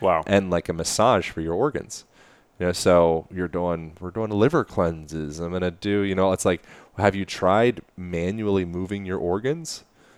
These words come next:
Speaker 2: Have you tried breathing in a way that literally massages them every, you know, f-, every, however long a breath takes, every
Speaker 1: <laughs>
Speaker 2: ten seconds, you're getting an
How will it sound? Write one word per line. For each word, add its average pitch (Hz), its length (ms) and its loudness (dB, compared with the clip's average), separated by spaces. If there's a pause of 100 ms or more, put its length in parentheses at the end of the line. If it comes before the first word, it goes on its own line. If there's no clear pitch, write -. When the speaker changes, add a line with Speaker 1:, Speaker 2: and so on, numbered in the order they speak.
(160)
Speaker 2:
Have 92 140 2
you 95 100 -6
tried 95 300 2
breathing 104 500 0
in 107 220 -2
a 104 40 2
way 92 420 4
that 104 220 2
literally 92 600 6
massages 87 760 0
them 135 500 2
every, 92 500 0 (140)
you 90 120 -10
know, 78 180 -2
f-, - 340 -20
every, 82 360 -2
however 92 240 4
long 90 220 4
a 80 60 -2
breath 80 320 2
takes, 117 340 2
every 92 220 2
Speaker 1:
<laughs> - 0 -
Speaker 2:
ten 95 260 2
seconds, 104 460 4
you're 92 100 0
getting 92 320 4
an 90 140 -4